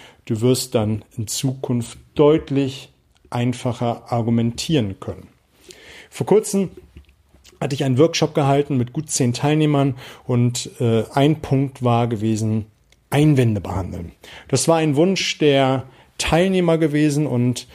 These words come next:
wie kann man Einwände behandeln, war eins der großen Fragen, die man dort gestellt hab-, hatte. So rum. Und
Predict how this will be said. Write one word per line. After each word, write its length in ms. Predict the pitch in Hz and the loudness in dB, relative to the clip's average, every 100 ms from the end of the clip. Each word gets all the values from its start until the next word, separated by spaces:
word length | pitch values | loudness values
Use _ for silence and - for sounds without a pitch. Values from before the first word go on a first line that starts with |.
| - - - - _ - _ _ _ _ _ _ - | -20 -20 -20 -20 _ -20 _ _ _ _ _ _ -6
wie 300 | 127 151 160 | 0 0 -2
kann 240 | - 135 135 | -4 0 2
man 260 | 127 123 - | 0 -2 -4
Einwände 500 | 135 151 147 131 127 | 0 2 4 4 2
behandeln, 600 | 117 107 110 107 104 98 - - | 2 0 0 -2 -4 -6 -10 -4
war 440 | 117 117 117 - | 0 0 -2 -4
eins 280 | 127 131 - | -4 -2 -2
der 100 | 120 | -4
großen 540 | 113 127 160 170 151 | 0 2 2 0 -4
Fragen, 760 | 127 - 123 127 131 131 131 120 - _ _ - | -8 -6 -2 0 2 0 -2 -4 -14 _ _ -6
die 140 | 127 | -2
man 440 | 123 117 113 113 107 _ _ _ _ _ _ _ - | 0 0 0 -4 -6 _ _ _ _ _ _ _ -2
dort 340 | 117 117 - | 0 0 -2
gestellt 600 | - - 127 123 - - - | -4 0 0 0 -2 -14 -10
hab-, 240 | 104 95 82 - - - - | -8 -8 -10 -20 -20 -16 -4
hatte. 400 | 147 - 117 - - _ - - _ | -4 0 -4 -4 -20 _ -20 -20 _
So 220 | - 185 | -2 2
rum. 220 | 165 107 - - - - - | 2 -2 -10 -20 -20 -4 2
Und 400 | 156 147 - | 2 0 -8